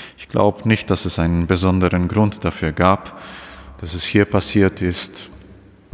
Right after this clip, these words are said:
Unfälle passieren überall. Wie gesagt, entscheidend ist,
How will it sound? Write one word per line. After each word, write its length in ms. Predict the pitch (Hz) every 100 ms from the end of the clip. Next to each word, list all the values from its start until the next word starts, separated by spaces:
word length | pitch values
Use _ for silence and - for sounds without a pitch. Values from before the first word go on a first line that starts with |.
| -
Unfälle 400 | 95 87 85 82
passieren 560 | - 80 - 82 82 78
überall. 540 | 76 80 69 69 69 - - _ _ _ _ _ _ _ _ _ _ _ _ _ _ _ _ _ _ - - - - -
Wie 80 | 110
gesagt, 400 | 117 113 120 107
entscheidend 600 | 101 - 110 127 127 117
ist, 400 | 120 - -